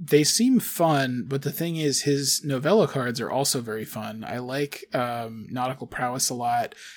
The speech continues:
and even his weakness, I think that was the first skill weakness that we saw, and that's kind of interesting, too. So, I, yeah, I, I think if I were gonna make a Silas deck right now, I would probably stick with the novella cards,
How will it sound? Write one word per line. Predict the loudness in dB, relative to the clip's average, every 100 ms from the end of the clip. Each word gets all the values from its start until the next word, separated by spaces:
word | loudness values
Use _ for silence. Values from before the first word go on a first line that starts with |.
| -6
and | 0
even | 2 4 2
his | 2
weakness, | -2 -4 -2 -2 -2
I |
think | -2 -2
that | -2
was | 0
the | -2
first | 0 0 2
skill | 2 2 0
weakness | 0 -4 -6 -4
that | -4
we | 0
saw, | 0 0 -2 -2 -4 -8 -20 _ -8
and | -4
that's | -2 -2
kind | 0 0
of | -2 -6
interesting, | -4 -4 -6 -4
too. | -2 -2 -4 -6 -8 _ _ _ _ -4
So, | 0 0
I, | 0
yeah, | 0 2 2 2
I, | 2
I |
think | 4 4
if | 4
I | 4
were | 2
gonna | 0
make | 2 0
a | 0
Silas | -2 -2 -2
deck | -2
right | -4
now, | -4 -4
I |
would | -4 -8
probably | -10 -8 -6 -6 -6 -4
stick | -2 -4 -4
with | -6
the | -6 -6 -6 -8 -8 -10 -10
novella | -10 -8 -8 -6
cards, | -4 -6 -4 -4 -6 -8